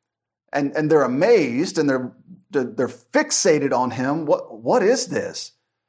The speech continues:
And then he goes and he sits down and he says, "It was just fulfilled." And instead of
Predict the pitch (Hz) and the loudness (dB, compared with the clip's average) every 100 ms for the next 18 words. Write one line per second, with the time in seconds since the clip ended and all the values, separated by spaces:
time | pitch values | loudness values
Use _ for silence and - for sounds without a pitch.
0 | _ - 175 220 208 208 185 180 196 190 | _ 0 2 2 4 4 4 2 0 0
1 | 175 196 165 160 160 160 151 151 - - | 2 2 2 2 2 4 4 2 -6 -4
2 | 165 151 151 160 - 143 208 170 117 - | -2 0 2 0 0 -6 -2 -2 -4 -14
3 | _ _ _ _ _ _ _ _ _ _ | _ _ _ _ _ _ _ _ _ _
4 | _ _ _ _ _ _ - 175 196 180 | _ _ _ _ _ _ -2 -2 0 2
5 | 233 254 190 - | 4 6 4 2